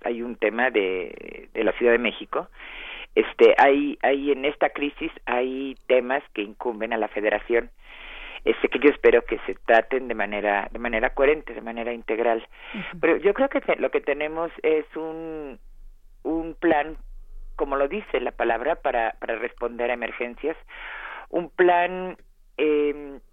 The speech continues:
Speaker 1: lo que, lo que yo estaba viendo, sí, quizás es insuficiente, pero las, las normas en la Ciudad de México, las medidas,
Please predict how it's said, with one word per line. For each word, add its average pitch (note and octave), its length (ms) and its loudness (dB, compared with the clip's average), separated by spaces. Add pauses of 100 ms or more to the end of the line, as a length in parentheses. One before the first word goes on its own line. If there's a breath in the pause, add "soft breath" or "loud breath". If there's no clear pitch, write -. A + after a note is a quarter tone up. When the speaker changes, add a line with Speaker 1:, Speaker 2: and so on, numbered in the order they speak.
(380)
Speaker 1:
lo D#3 220 -2
que, - 160 0
lo E3+ 60 -2
que G3+ 100 -6
yo G#3 80 -2
estaba A3 260 -2
viendo, F3+ 400 -2
sí, F#3+ 80 -4
quizás F#3+ 320 -4
es G3+ 160 -2
insuficiente, E3 800 -4 (420 loud breath)
pero D#3 540 2 (340)
las, D3+ 240 0 (140)
las D#3+ 240 -2
normas F3+ 520 -2
en C#3 100 -6
la C#3 100 -8
Ciudad D3+ 140 2
de D#3 60 0
México, D3+ 360 -4
las D3 160 -2
medidas, D3+ 520 -2